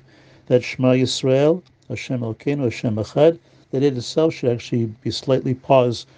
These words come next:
between, after two words, after four words, and after,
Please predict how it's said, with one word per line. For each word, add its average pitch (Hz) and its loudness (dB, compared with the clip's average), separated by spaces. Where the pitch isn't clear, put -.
between, 123 -4
after 131 0
two 135 2
words, 123 4
after 120 -2
four 120 -2
words, 117 0
and 120 -2
after, 110 -4